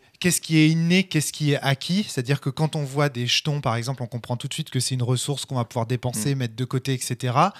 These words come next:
Speaker 1: Et qu'est-ce qui est acquis au sens où c'est notre habitude d'avoir joué à plein de jeux de cartes différents qui fait que le concept de piocher, on sait intuitivement que, ce que c'est
Speaker 2: Mm.
Speaker 1: que de piocher, c'est-à-dire de prendre la carte du dessus du paquet et de la,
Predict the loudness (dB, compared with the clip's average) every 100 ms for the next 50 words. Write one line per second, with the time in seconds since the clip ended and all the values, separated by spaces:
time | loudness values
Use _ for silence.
0 | -14 -18 -10 -4 0 2 2 0 0 0
1 | 2 0 0 -2 0 0 2 0 0 -4
2 | -6 -4 0 0 2 0 0 -2 -2 0
3 | 2 2 4 2 4 4 4 2 0 0
4 | 2 4 4 4 4 2 0 -4 -4 -2
5 | 0 0 0 -2 0 0 0 -2 -2 -2
6 | -2 -2 -2 0 2 2 2 0 -4 -20
7 | -12 -6 0 2 2 0 -8 -8 -2 -2
8 | 0 -2 -4 -4 -2 0 -2 -2 -2 0
9 | 0 0 -4 -2 0 0 2 4 4 4
10 | 0 -2 -2 -2 0 0 -4 -4 -6 -2
11 | -2 0 0 -2